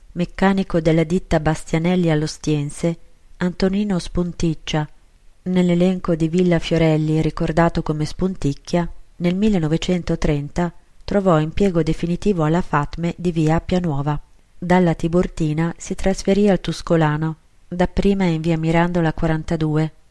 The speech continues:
e poi in via Chioggia quattro nel millenovecentotrentasette. Per mera opportunità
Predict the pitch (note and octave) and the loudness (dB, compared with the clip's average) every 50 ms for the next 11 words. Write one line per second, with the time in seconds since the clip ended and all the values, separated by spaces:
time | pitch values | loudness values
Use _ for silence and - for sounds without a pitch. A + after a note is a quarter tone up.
0 | _ _ _ - F3+ F3+ - G3 F3+ E3+ D#3+ D#3 D#3 D#3 D#3+ D#3 D3+ - - F3 | _ _ _ -2 -2 0 2 2 2 4 2 2 0 0 -2 -2 -2 0 0 0
1 | F3 E3 D3 - E3 F3 - - F3 D3 D3 - - - - F3 E3+ - - - | 0 0 0 -2 -4 -2 0 0 0 0 0 -2 -6 -4 -4 -4 -4 -4 -6 -4
2 | F#3 G3 G3 F#3 D#3+ D3+ D#3+ E3 E3+ E3+ F#3 F3+ - D#3 D3+ D3+ - F3 - - | -2 -2 0 0 -2 -2 0 0 0 0 0 -2 -2 -4 -4 -4 -4 -4 -2 -2
3 | F3 E3+ - - F3 - F#3+ D3 D3 - - - D#3+ D#3 - - - - _ - | -2 -2 -2 -4 -4 -2 -2 -4 -4 -6 -8 -8 -8 -8 -8 -10 -14 -18 _ -20
4 | - - - F3+ F3+ F3+ F3 F3+ G3+ G#3+ G3 E3+ D#3+ D#3 - - E3 E3 - - | -20 -2 2 2 4 4 4 2 2 4 4 2 2 0 0 0 -2 0 -2 -2
5 | F3 F3+ F#3+ - - E3+ D3+ D3 D3+ | -2 -2 -2 -2 0 0 0 0 -2